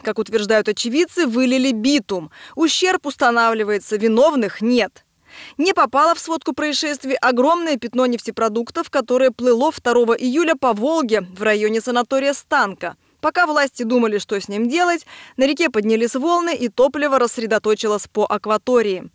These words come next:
Напомним, летом двадцать второго года ликвидировали Ч П в Заволжском районе.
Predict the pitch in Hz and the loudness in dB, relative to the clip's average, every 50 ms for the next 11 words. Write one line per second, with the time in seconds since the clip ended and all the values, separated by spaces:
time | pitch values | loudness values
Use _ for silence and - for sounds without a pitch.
0 | _ _ _ _ _ 240 269 311 - - 349 339 294 247 220 214 220 240 294 320 | _ _ _ _ _ 0 0 0 0 0 0 2 2 2 2 0 0 0 0 0
1 | 302 269 226 220 208 226 226 220 - - - 233 233 226 233 247 254 269 349 359 | 0 0 0 0 0 0 0 0 -2 -6 -4 -2 0 2 4 4 4 2 2 0
2 | 277 294 247 262 220 240 247 254 226 262 302 285 262 269 269 269 226 - 269 - | 2 0 0 0 -2 -4 -4 -4 -2 -2 -2 0 0 0 -2 -2 -2 -4 -4 0
3 | 277 277 262 233 254 277 262 294 339 320 254 202 - 220 208 202 202 202 202 196 | 2 0 2 2 0 0 0 2 0 0 0 0 -2 -4 -4 -2 -2 -2 -2 -2
4 | 196 190 190 190 160 | -4 -4 -4 -6 -8